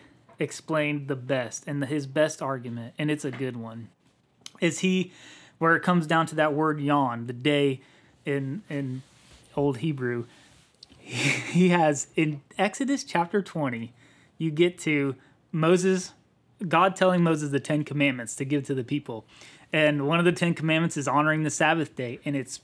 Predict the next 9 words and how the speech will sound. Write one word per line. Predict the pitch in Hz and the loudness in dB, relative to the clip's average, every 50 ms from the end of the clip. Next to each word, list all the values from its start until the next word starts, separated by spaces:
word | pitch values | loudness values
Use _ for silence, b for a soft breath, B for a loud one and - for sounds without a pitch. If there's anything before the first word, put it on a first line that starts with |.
| _ _ _ - | _ _ _ -8
and | 143 131 | -8 -8
it's | 123 - - | -8 -6 -4
written | 147 160 170 196 170 156 151 | 0 2 2 2 0 -2 0
just | 147 160 156 156 - - | 0 0 0 0 0 0
like, | 143 139 135 139 - - B B B B B B B B B B | 2 2 0 -2 -4 -10 B B B B B B B B B B
"Six | - - - - - 196 196 190 - | -8 -4 -2 2 4 4 4 4 2
days, | 170 160 170 165 170 175 185 214 214 202 - - - _ - | 2 4 4 6 6 6 6 4 2 -2 -6 -10 -14 _ -14
six | - - 170 170 170 - - | -4 0 0 2 2 0 -2
yawns, | 160 143 160 175 165 143 135 135 139 139 - - | 0 2 4 4 4 4 4 4 2 0 -4 -6